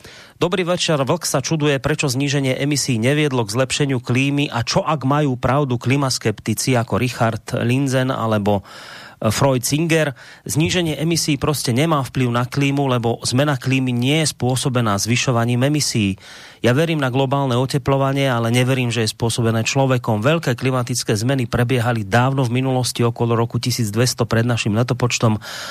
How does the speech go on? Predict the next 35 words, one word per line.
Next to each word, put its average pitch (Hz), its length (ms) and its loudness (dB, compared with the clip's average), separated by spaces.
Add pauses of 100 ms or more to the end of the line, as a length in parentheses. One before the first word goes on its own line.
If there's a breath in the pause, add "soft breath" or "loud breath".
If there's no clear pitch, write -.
(100)
Bolo 139 240 4
na 135 80 2
Blízkom 120 400 0
východe 120 400 0
vyše 113 240 0
storočné 123 560 0
sucho, - 240 -2
ktoré 107 320 0
viedlo 113 320 0
k - 80 -12
pádu 127 320 2
Chetickej 110 560 -2
ríše. 143 340 2 (960 loud breath)
Vrty 135 480 2
v - 20 -4 (140)
ľade 131 160 0
zo 120 160 -2
stanice 123 480 0
Vostok 117 400 0
v 117 80 2
Antarktíde 120 560 0
ukazujú, 123 480 0
že 107 160 -2
v 120 80 -2
minulosti 127 400 -2
sa 117 160 0
vždy 101 320 0
najprv 117 240 0
zvýšila 107 560 0
teplota, 123 480 0
až 101 80 -2
potom 127 320 0
došlo 110 320 -2
k 110 80 0
nárastu 113 480 0